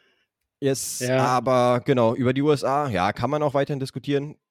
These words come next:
Speaker 1: Mm, letztendlich, wie gesagt, offensiv eigentlich auch ein Feuerwerk abgebrannt.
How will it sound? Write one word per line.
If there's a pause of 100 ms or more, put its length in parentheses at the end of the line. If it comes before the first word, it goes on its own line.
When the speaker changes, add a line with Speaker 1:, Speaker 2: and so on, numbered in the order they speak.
(120)
Speaker 1:
Mm, (180)
letztendlich,
wie
gesagt, (140)
offensiv (360)
eigentlich
auch
ein
Feuerwerk
abgebrannt.